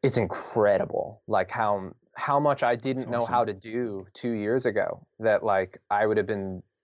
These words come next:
Speaker 1: it would have been daunting for, you know, to get a job doing something or whatever, and I would have been like, "I don't know how to do that." And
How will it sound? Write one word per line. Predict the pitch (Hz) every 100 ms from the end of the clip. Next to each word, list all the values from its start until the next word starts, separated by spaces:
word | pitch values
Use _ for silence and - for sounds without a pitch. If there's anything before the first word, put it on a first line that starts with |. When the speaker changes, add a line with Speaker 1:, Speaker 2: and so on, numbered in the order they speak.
| _ _ _ _ 117
Speaker 1:
it |
would | 110
have | 110
been | 104
daunting | 95 104 147 - - - _
for, | - 104 98 92
you | 104
know, | 98 95 -
to | 101
get | 104 98
a |
job | 95 101 98 98
doing | 104 98 98
something | - 101 95 98
or | 95
whatever, | 95 104 104 95 95
and | 95
I |
would | 95
have | 95
been | 92
like, | - -
"I |
don't | 127 117
know | -
how | -
to | -
do | 98
that." | 92 101 -
And | 98 95